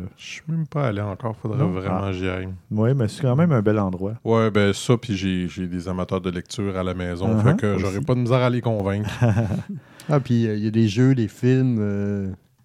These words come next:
Speaker 3: il y a tout, donc.
Speaker 2: Euh, de mon côté, ben, pas grand-chose, hein. J'ai fait un petit voyage à Amsterdam, euh,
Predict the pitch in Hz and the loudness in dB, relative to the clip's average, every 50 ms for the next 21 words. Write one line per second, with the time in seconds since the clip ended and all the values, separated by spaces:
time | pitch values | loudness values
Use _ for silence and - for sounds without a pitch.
0 | _ _ _ 117 107 - - 113 117 120 104 - 117 113 - - - - - _ | _ _ _ -2 -2 0 -2 -4 -4 -4 -6 -8 -10 -12 -16 -18 -20 -20 -20 _
1 | _ _ - - - - _ _ _ _ _ _ 123 120 123 123 123 113 110 120 | _ _ -20 -20 -20 -20 _ _ _ _ _ _ 0 2 4 4 4 4 6 6
2 | 117 113 135 180 214 - - 135 117 - _ - 240 294 302 285 240 156 127 113 | 6 8 8 6 4 4 2 2 2 0 _ 0 2 2 4 2 2 2 4 6
3 | 107 107 107 107 113 113 - - 311 - - 202 175 143 - - 104 107 110 123 | 6 6 6 4 4 2 0 -2 -4 -2 0 0 0 2 4 4 4 6 6 4
4 | 139 156 156 160 156 156 139 123 - - 147 147 143 127 113 104 - - - 117 | 4 4 4 4 4 4 2 2 2 2 2 4 4 4 2 0 -2 -8 0 2
5 | 113 113 123 139 135 123 107 101 101 - - - 101 95 98 95 92 98 110 123 | 4 6 6 6 6 6 6 4 2 0 -2 -4 -4 -2 -2 -2 -2 -2 -2 -2
6 | 117 107 98 95 95 95 95 | -2 -2 -2 0 0 0 0